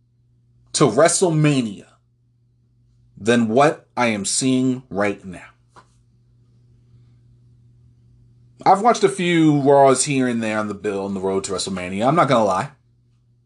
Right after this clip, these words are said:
It just kinda pisses me off that it comes on at nine o'clock on YouTube T V, but hey, I'm not gonna complain.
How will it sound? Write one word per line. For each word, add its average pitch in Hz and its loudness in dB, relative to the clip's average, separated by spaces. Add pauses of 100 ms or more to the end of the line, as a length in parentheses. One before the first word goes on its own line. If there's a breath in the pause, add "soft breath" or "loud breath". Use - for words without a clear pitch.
(840)
It 135 0
just - -8
kinda 107 0
pisses 98 -4
me 107 -6
off 101 0
that 104 0
it 98 -6
comes 110 -2
on 104 -2
at 98 -6
nine 104 -4
o'clock 107 -2
on 101 -6
YouTube 101 -8
T 107 -8
V, 123 0
but 110 0
hey, 127 2
I'm 120 0
not 117 -2
gonna 113 -4
complain. 135 -2